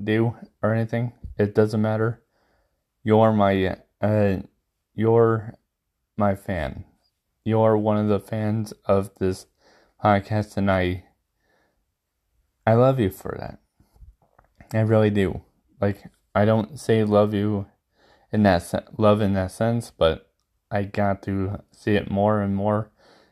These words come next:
if even to help me help better myself. But I need to love myself. <laughs> But it's like, I love you, love you all for whoever are fo-, who is, whoever is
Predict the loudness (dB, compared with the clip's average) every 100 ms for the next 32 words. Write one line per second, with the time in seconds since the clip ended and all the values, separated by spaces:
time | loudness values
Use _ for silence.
0 | _ -8 -6 -16 _ 0 2 0 -2 -2
1 | 0 -2 -6 -10 2 2 2 -4 -6 -4
2 | -6 -10 -10 -10 -10 _ -4 -2 0 -2
3 | -4 -6 -6 -8 -18 -18 _ _ _ _
4 | _ 2 4 6 6 6 -2 -8 -4 -4
5 | -4 -12 _ _ _ _ _ -14 -14 _
6 | -20 _ -20 _ _ _ 0 2 2 0
7 | -2 -4 0 4 4 4 -2 -4 -12 -16
8 | _ _ _ _ _ _ -4 0 -2 0
9 | 2 2 0 -4 -2 -2 -6 -10 -18 _
10 | _ _ _ -2 4 4 6 2 2 0
11 | 0 -2 -8 -8 _ -4 0 0 -2 -8
12 | -8 0 0 2 0 0